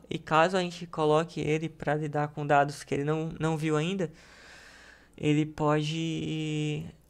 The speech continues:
apresentar um resultado muito inferior ao que a gente tá avaliando aqui, né?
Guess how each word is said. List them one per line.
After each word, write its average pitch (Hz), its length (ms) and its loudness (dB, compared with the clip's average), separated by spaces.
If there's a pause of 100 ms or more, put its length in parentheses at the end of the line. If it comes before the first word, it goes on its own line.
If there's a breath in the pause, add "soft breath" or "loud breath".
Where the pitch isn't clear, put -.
(140)
apresentar 156 380 2
um 156 60 0
resultado 156 420 0
muito 165 180 0
inferior 160 360 6
ao 156 120 6
que 156 100 -4
a 156 80 2
gente 156 240 -2
tá 156 240 0
avaliando 160 440 0
aqui, - 200 -6
né? 135 140 -6